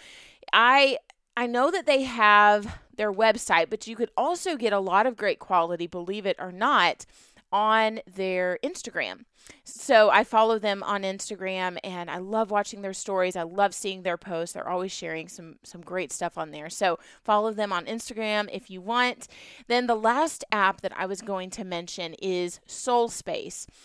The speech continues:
Now, this was something, this company reached out to me a while back, and they shared about their new app and asked me to kind of, you know, look at it and share it with my people if I felt like I enjoyed it.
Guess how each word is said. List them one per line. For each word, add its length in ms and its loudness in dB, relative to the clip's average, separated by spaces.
Now, 340 4
this 560 -2
was 220 -2
something, 460 -4
this 160 -4
company 440 -8
reached 280 -6
out 220 4
to 120 -12
me 120 -12
a 80 -4
while 300 0
back, 360 0
and 100 -12
they 80 -10
shared 340 -2
about 420 6
their 160 -2
new 260 -4
app 460 2
and 320 -4
asked 300 -4
me 100 -6
to 60 -6
kind 280 -8
of, 140 0
you 120 -14
know, 220 -4
look 280 0
at 160 4
it 100 4
and 100 -12
share 320 -2
it 200 0
with 160 -6
my 140 -6
people 400 -4
if 180 -2
I 80 -2
felt 420 0
like 380 -6
I 120 -8
enjoyed 500 -4
it. 240 2